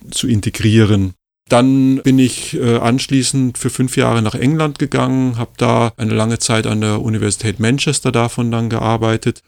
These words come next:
und bin von da aus dann nach Kopenhagen weitergegangen, nochmal für fünf Jahre, hatte da die Chance, eine Professur zu erlangen,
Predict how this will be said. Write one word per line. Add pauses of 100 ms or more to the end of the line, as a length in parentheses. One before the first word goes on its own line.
und
bin
von
da
aus
dann
nach (360)
Kopenhagen
weitergegangen, (100)
nochmal
für
fünf
Jahre, (500)
hatte
da
die
Chance,
eine
Professur
zu
erlangen,